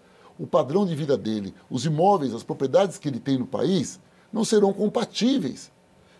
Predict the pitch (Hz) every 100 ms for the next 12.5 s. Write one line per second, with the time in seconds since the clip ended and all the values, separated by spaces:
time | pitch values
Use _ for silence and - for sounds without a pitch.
0 | - 180 190 - 160 185 - 156 135 -
1 | - 117 104 147 156 147 147 143 147 139
2 | 139 - 113 - 120 180 170 170 185 170
3 | 165 214 - 160 147 - 135 151 - 165
4 | - _ - 104 - 120 123 135 160 175
5 | 185 156 135 110 - _ - - - _
6 | - _ - 254 262 185 151 180 135 107
7 | - - - _ _ _ 135 180 202 202
8 | 156 135 135 120 104 - 113 - 120 -
9 | - 170 175 - 139 147 - 120 107 110
10 | 107 175 175 156 135 - 151 127 98 107
11 | 151 185 - - - _ _ _ _ _
12 | - - - 247